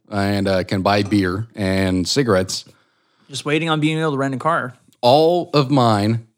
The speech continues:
Speaker 1: are going to be beer related. So either revolving around a brewery or a beer
Speaker 2: Mm.
Speaker 1: itself. So
Speaker 2: Perfect.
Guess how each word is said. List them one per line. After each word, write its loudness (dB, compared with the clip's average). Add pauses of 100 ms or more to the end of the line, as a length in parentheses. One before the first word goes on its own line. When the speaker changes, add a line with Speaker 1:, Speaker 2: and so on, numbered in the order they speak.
(540)
Speaker 1:
are 6
going 2
to -10
be 0 (200)
beer 2
related. -2 (240)
So 4
either 2
revolving 0
around 0
a -8
brewery 0
or 2
a -2
beer 0
Speaker 2:
Mm. -2
Speaker 1:
itself. -4 (540)
So 2 (340)
Speaker 2:
Perfect. -8